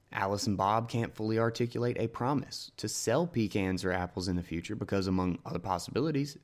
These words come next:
Alice could keep the best pecans to herself and Bob the best apples, giving the other the dregs. Comparing the qualities as well as the quantities of two different kinds of goods is all the more difficult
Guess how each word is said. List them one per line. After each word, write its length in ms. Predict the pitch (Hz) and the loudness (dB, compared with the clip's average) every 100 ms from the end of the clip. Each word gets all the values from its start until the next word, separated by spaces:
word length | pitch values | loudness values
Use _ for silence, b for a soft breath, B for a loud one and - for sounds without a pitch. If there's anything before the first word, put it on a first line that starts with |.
| - | -2
Alice 360 | 95 104 110 | 0 0 -2
could 200 | - 98 | -6 -8
keep 260 | - 104 - | -4 -4 -4
the 80 | 101 | 0
best 300 | 110 110 - | 0 0 -2
pecans 480 | 110 - 101 101 | -4 -2 -4 -4
to 160 | - 101 | -4 -2
herself 480 | 107 - 165 - - B B _ | -2 0 0 -2 -6 B B _
and 260 | - 85 87 | -6 -4 0
Bob 320 | 90 101 - | 0 0 -2
the 80 | 113 | -2
best 260 | 95 110 | -2 -2
apples, 460 | - 151 - - - b b b | -2 -4 -4 -12 -16 b b b
giving 260 | 101 101 98 | -2 2 2
the 120 | 98 | 2
other 260 | 95 104 104 | 2 2 0
the 120 | 110 | 0
dregs. 540 | 113 123 127 - - - _ _ _ _ _ _ _ | 2 2 2 -2 -10 -16 _ _ _ _ _ _ _
Comparing 440 | 113 120 117 110 | 0 4 4 4
the 80 | 101 | 0
qualities 580 | - 107 147 147 117 107 | 0 2 4 4 0 0
as 140 | 92 | -2
well 260 | 95 98 107 | 4 4 4
as 140 | 95 | 2
the 80 | 92 | -2
quantities 600 | - 113 180 123 104 90 | -4 -2 -2 -2 0 0
of 80 | 90 | -2
two 120 | - | -2
different 260 | 98 92 - | -2 -2 -6
kinds 260 | - 92 92 | -2 -2 -4
of 100 | 92 | -4
goods 320 | 87 98 - | -2 -2 -6
is 180 | - 101 - | -6 -6 -2
all 260 | 101 117 | 2 2
the 80 | 139 | 4
more 260 | 131 110 113 | 2 2 0
difficult 540 | 123 151 - 120 90 | -2 -4 -2 -2 -4